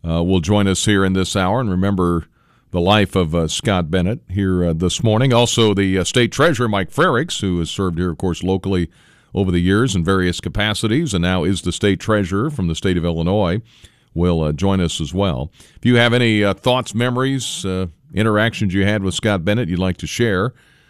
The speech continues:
uh, during this hour, and we'll do more of this tomorrow and the day ahead. Uh, we've got, in the days ahead, we've got more time, uh, here tomorrow. I have two hours of open line tomorrow. Jim Dye will sit in with me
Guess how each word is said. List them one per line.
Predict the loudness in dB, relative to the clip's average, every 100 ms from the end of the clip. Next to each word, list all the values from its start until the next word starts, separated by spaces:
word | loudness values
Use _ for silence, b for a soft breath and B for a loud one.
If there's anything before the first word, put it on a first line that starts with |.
| b
uh, | -4 0
during | 2 2
this | 2 2
hour, | 0 2 2
and | 2
we'll |
do | 2 2
more | 2 2
of |
this | 2 -2
tomorrow | -2 0 2 2 0
and | 0
the | 0
day | 0 0
ahead. | 0 0 -2 -2
Uh, | -2 -2
we've | -2 -2
got, | -4 -4 -2
in | -2
the | 0
days | 2 0 0
ahead, | -2 -2
we've | -2
got | -4 -4
more | -6
time, | -6 -6 -4 -4 -4 -8 b b b b -8
uh, | -4
here | 0 0 0
tomorrow. | 0 2 2 2
I |
have | -2
two | 0 2
hours | 2 0 -2
of | -2
open | -2 0
line | -2 0
tomorrow. | -2 -2 -2
Jim | -2 0 2
Dye | 2 2
will | 0
sit | 0 0
in | 0
with | 0 0
me | 0 -2